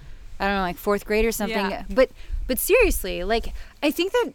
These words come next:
Speaker 1: I think you're so right. And this rings so true to me because I often think of people and I'm just like, "But why do you keep saying yes? Like, if you said yes to that, like, then figure out, like, what you're not gonna do." It's okay
Speaker 2: Exactly.
Speaker 1: to not do everything.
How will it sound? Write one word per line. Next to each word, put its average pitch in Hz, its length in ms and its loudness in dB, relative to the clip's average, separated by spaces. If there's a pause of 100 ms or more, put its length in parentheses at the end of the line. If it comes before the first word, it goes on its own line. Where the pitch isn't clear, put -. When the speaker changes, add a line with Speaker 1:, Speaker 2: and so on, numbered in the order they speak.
(140)
Speaker 1:
I 254 100 -2
think 311 320 0
you're 403 200 0
so 226 560 -2
right. 196 500 -2
And 220 240 0
this 240 220 2
rings 285 200 4
so 214 360 -2
true 190 260 -6
to 240 140 -4
me 269 120 2
because 202 440 -2 (100)
I 190 220 -4
often 196 340 -2
think 208 220 -8
of 185 100 -8
people 196 280 -8
and 185 80 -6
I'm 185 60 -8
just 175 140 -12
like, 185 160 -10 (640)
"But - 160 -4 (140)
why 208 420 0
do 320 80 0
you 349 140 2
keep - 260 -2
saying 226 320 0
yes? 185 380 -6
Like, 196 180 -2
if 214 100 0
you 294 140 4
said 311 220 0
yes 208 320 -4
to 330 80 -8
that, 359 280 0
like, 220 240 -4
then 240 240 -2
figure 294 400 -4
out, 320 200 0
like, 226 180 -2
what 202 160 -2
you're 196 120 -4
not 175 260 -6
gonna 151 180 -12
do." - 300 -18 (160)
It's 180 200 -2
okay 151 120 2 (320)
Speaker 2:
Exactly. 311 60 0
Speaker 1:
to 247 120 -6
not 202 320 -4
do 208 240 -6
everything. 196 680 -10